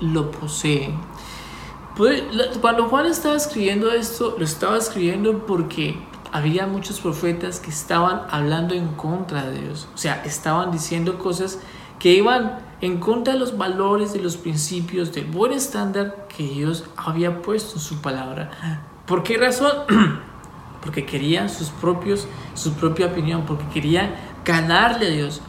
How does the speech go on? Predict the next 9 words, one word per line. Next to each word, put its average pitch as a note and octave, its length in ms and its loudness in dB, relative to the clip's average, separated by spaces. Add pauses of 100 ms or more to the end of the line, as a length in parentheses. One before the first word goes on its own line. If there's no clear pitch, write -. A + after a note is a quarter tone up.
porque D3+ 220 0
querían D#3 380 0
tal F3 160 0
vez F#3 220 0
ganar D3+ 320 -2
a D#3 160 -4
todo F3 180 4
un F#3+ 140 -2
pueblo, F3 400 0